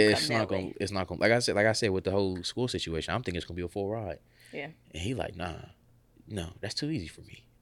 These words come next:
Speaker 2: Like, full
Speaker 1: Yeah.
Speaker 2: ride, that's cliche. Come on, I could do better than that."
Speaker 1: <laughs>
Speaker 2: Like, and that's just
Speaker 1: He's like,
Speaker 2: kinda
Speaker 1: "I have more for you than
Speaker 2: Yeah.
Speaker 1: just full ride."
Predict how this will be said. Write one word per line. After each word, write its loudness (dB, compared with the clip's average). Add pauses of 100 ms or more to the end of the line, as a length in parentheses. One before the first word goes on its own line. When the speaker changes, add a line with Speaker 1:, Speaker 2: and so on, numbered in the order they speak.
Speaker 2:
Like, -12 (340)
full -2
Speaker 1:
Yeah. -2
Speaker 2:
ride, -2
that's -6
cliche. -8 (140)
Come -4
on, -8
I -2
could -6
do -10
better -10
than -16
that." -2
Speaker 1:
<laughs> -4
Speaker 2:
Like, 4 (280)
and 6
that's 8
just 6
Speaker 1:
He's 8
like, 8
Speaker 2:
kinda 6
Speaker 1:
"I 8
have 6
more 4
for 0
you 0
than 8
Speaker 2:
Yeah. 6
Speaker 1:
just 4
full -8
ride." -6